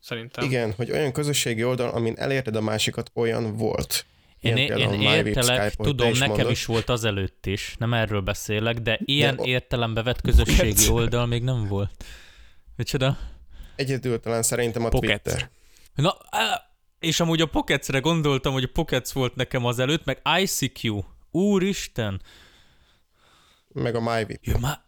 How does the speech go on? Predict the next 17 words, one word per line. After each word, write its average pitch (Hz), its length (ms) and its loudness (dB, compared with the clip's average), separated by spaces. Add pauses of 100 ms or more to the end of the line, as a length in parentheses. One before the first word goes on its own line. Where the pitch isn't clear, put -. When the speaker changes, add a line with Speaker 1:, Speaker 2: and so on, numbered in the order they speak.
(140)
Speaker 3:
úristen, 214 1000 2
MyVip 147 600 0
is, 123 140 -4
igen. 117 380 -2 (260)
Tehát 123 240 0
igen. 156 240 2
Speaker 1:
<laughs> - 40 -10 (1500)
A - 100 -6
WhatsApp 156 380 0
az 156 240 2
mikor 120 320 -2
jött? - 280 -6 (120)
Speaker 3:
Ez 175 100 -14
nem 185 120 0
olyan 113 240 2
rég, 117 220 0
nem? 117 240 -4